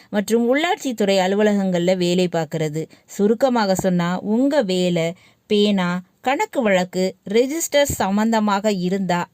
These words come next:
அதை கையில எடுத்து செஞ்சீங்கன்னா, மிகப்பெரிய வெற்றிங்கிறது, லாபம்ங்கிறதும் இருக்குங்க. கார், வண்டி வாகன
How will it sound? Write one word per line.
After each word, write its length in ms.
அதை 300
கையில 440
எடுத்து 400
செஞ்சீங்கன்னா, 680
மிகப்பெரிய 600
வெற்றிங்கிறது, 960
லாபம்ங்கிறதும் 840
இருக்குங்க. 500
கார், 300
வண்டி 300
வாகன 320